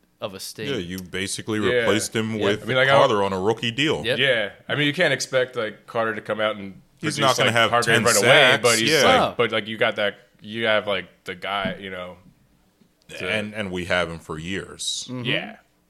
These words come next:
Speaker 3: And it's like, yeah, I mean, it can't, it really, like, can't be said and overstated that, like, this is a guy who arguably was the best non-quarterback in the draft. We got him at nine.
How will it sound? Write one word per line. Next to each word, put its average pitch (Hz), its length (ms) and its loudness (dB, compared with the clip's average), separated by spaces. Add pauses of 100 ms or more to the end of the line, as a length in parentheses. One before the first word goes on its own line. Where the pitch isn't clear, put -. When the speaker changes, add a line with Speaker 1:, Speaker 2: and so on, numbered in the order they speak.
(120)
Speaker 3:
And 143 180 0
it's 156 140 -4
like, 147 240 -2
yeah, 131 200 -2
I 107 40 -4
mean, 117 160 -6
it 113 100 -6
can't, 156 220 -4
it 123 80 -12
really, 123 280 -6
like, 98 200 -8
can't 120 240 -6 (420)
be 110 120 -10
said 104 260 -2
and - 120 -16
overstated 104 680 -6
that, 92 220 -10
like, 92 320 -8 (440)
this 113 160 -6
is 104 80 -4
a 107 60 -4
guy 101 300 2
who 98 360 -6 (880)
arguably 110 500 -2
was 104 140 -6
the 101 80 -10
best 98 380 -4
non-quarterback 98 760 -4
in 98 60 -12
the 95 80 -10
draft. 92 520 -8
We 98 80 -18
got 98 240 -4
him 101 100 -6
at 90 200 -12
nine. 90 560 -8